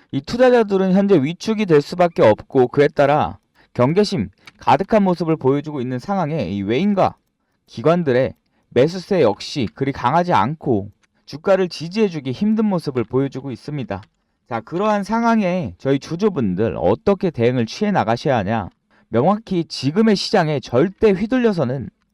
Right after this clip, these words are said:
수익을 가져가기가 어렵다라는 겁니다. 자, 지금과 같은 시장에선 오히려 저희가 한 발짝 더 앞으로 나아가야 되는데, 명확한 이 종목, 기업에 대한 이 목표가, 적정 주가만을 잡아가면서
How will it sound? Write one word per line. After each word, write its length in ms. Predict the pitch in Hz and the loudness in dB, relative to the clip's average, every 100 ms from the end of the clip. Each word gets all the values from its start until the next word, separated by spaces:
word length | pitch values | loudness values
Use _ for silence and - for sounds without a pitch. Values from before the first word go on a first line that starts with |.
| _ _ | _ _
수익을 400 | - - 247 220 | -18 -2 0 2
가져가기가 680 | 196 - 117 139 127 123 117 - | 2 2 2 4 2 0 -2 2
어렵다라는 640 | 117 156 - 151 131 127 | 2 2 2 0 2 0
겁니다. 340 | 98 120 90 - _ _ _ | -2 -4 -6 -10 _ _ _
자, 200 | - 107 | -2 -2
지금과 400 | 98 - 190 220 | -2 -2 2 4
같은 200 | 196 190 | 4 2
시장에선 680 | 190 - 226 196 165 123 123 | -4 0 0 2 2 0 0
오히려 360 | - 127 156 139 | 0 4 6 4
저희가 520 | - 127 131 147 - - _ _ _ | 4 0 2 0 0 -8 _ _ _
한 160 | - 220 | -2 0
발짝 380 | 214 196 107 90 _ _ _ _ | 0 0 -6 -6 _ _ _ _
더 180 | 135 143 - | 2 2 4
앞으로 400 | 214 - 190 175 | 0 0 -2 2
나아가야 500 | 110 120 151 156 151 | 4 4 4 2 2
되는데, 540 | 139 127 147 160 87 - _ _ _ | 0 -2 0 0 -2 -14 _ _ _
명확한 640 | - 123 226 220 156 151 127 | 0 4 4 2 2 2 -2
이 140 | - | -6
종목, 460 | 131 160 220 214 113 _ | -2 2 4 4 0 _
기업에 460 | - 151 226 233 196 | -8 2 2 4 0
대한 400 | 113 170 98 - | -2 -2 -6 -8
이 140 | - 110 | -6 -4
목표가, 720 | 143 185 220 214 202 104 - | -4 -2 -4 0 0 0 -2
적정 460 | - 131 - 202 190 | -4 -4 0 2 2
주가만을 640 | - 135 220 190 110 110 101 _ _ _ | -2 -2 0 2 0 -2 -8 _ _ _
잡아가면서 960 | - 123 143 160 120 113 113 107 147 87 | -4 0 2 2 0 0 0 0 -4 -6